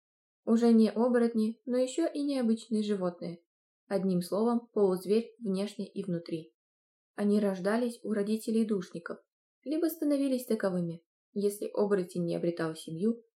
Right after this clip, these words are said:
озлоблялся и сходил с ума от бунтующих животных инстинктов, которые нечем приглушить, нельзя направить на защиту и заботу о любимых и родных. Или если душа человека в нём была так слаба,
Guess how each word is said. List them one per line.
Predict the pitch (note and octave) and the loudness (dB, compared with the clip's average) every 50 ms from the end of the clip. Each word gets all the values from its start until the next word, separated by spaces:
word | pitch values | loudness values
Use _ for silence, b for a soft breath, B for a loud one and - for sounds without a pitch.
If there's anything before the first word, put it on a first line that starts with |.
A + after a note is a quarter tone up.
| _ _ | _ _
озлоблялся | A#3 A#3+ A3+ G3+ G3 F3+ F3 F3+ G3+ A3+ A#3 - - A3+ A3+ - _ | -4 -2 0 0 0 0 0 0 0 -2 -2 -2 -4 -6 -6 -6 _
и | - C4+ | -8 -8
сходил | C4+ - - A3+ G3+ G3+ G3 F#3 | -8 -4 -6 -2 -2 0 -2 -2
с | F#3+ - | -4 -4
ума | F#3+ F#3 F#3+ G#3+ A3+ A3+ b b b _ | -4 -2 -2 -2 -4 -6 b b b _
от | B3+ C4+ C4+ D4 | -4 -4 -2 0
бунтующих | C4+ C4 B3+ - C#4+ C#4+ C#4+ C#4 C#4 - A3 G#3 G3+ | -2 -2 0 -2 -2 -2 -2 -4 -2 -2 -2 -2 0
животных | - F3 E3+ E3+ F3+ F3 - F#3 G3 - | -2 -2 0 0 -2 -2 -4 -8 -8 -6
инстинктов, | - F#3 F3+ F3+ F3+ - - E3+ E3+ - - - E3 - _ _ _ _ _ _ | -4 -4 -4 -4 -4 -4 -6 -6 -6 -6 -8 -10 -12 -12 _ _ _ _ _ _
которые | - A3+ A3 A3+ A3+ A3+ A3+ G#3+ | -2 -2 2 2 4 6 6 6
нечем | G#3+ A3+ A#3 A#3 - G#3 G3+ | 6 4 2 2 0 -2 -2
приглушить, | - G3+ F#3+ F3+ F3 E3+ F3 G3+ G#3+ A3 - - _ _ _ _ _ _ | -2 -4 -2 0 -2 -2 0 -2 -4 -4 -6 -14 _ _ _ _ _ _
нельзя | A#3+ A#3+ A#3+ B3+ - D#4 D#4 | 2 2 2 2 2 0 2
направить | C#4+ B3+ A#3 - A3+ A#3+ C4 C4 C4 B3 - | 2 0 0 0 2 2 2 2 0 0 0
на | G#3 G#3 | 0 0
защиту | G#3 F#3+ F#3 - - A#3+ A#3+ - A#3+ A#3 | 0 -4 -6 -4 -6 -4 -2 0 0 0
и | A#3 - A3 G3 | 0 -2 -4 -4
заботу | - F3 E3 F3+ G#3 G3+ - - - | -4 -4 -2 -2 -2 -2 -2 -6 -4
о | - F3 | -6 -6
любимых | E3 E3 D#3+ F3 G#3 A3+ A3+ A3+ A3+ - _ _ _ _ | -6 -6 -4 0 2 2 2 2 0 -8 _ _ _ _
и | - C4 | -2 0
родных. | B3 A3+ G3 E3+ E3+ E3 - - _ _ _ _ _ _ _ _ _ _ _ _ _ _ _ _ _ _ _ | 0 0 0 -2 -4 -6 -6 -10 _ _ _ _ _ _ _ _ _ _ _ _ _ _ _ _ _ _ _
Или | - C4 C#4 C#4 | -2 0 2 2
если | B3+ B3 B3+ B3+ B3+ A#3 A3 | 2 2 2 0 2 -2 0
душа | G#3+ A3 A3 - B3+ A#3+ | 0 0 -4 -4 -6 -8
человека | A#3 - G#3+ G#3+ A3 A#3 B3+ B3+ B3+ A#3 | -4 -2 0 2 4 2 2 2 2 0
в | A#3 | 2
нём | G#3 G#3 G3+ G3+ | 2 2 0 0
была | G#3 G3 F#3+ F#3+ | -2 -2 -4 -4
так | F#3+ - F3+ F3+ | -4 -8 -10 -10
слаба, | - - - F3 E3+ F#3 G3+ A3+ A3+ | -10 -8 -6 -4 -4 -2 -4 -4 -6